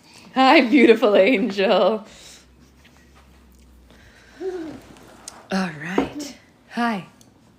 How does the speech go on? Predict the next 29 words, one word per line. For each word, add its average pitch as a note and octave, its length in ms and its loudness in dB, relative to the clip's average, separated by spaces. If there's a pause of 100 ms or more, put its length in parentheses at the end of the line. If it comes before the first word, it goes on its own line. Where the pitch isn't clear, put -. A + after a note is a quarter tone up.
(880)
That's G3 200 -10
Mommy's. F3+ 760 -8
It's C#3+ 160 -14
Mommy's D#3 340 -10
coffee. - 600 -8 (720)
Though D#3+ 160 -2
lately, D3+ 380 -8
I - 120 -6
want C#3+ 220 -10
to - 40 -20
scream C#3+ 280 -14
because D3+ 280 -10
I'm C3 100 -12
awake. A#2+ 260 -12
Sure. - 760 -6
I F3 60 -8
mean, E3 220 -12
like, D#3 200 -12
living F3 360 -8
in D#3+ 80 -10
America D3 520 -10
is D#3 180 -10
a D#3 40 -10
waking C3+ 400 -10
nightmare, B2 420 -10
so - 180 -10
I F#3+ 160 -10
get F#3+ 480 -14
that. C3 520 -10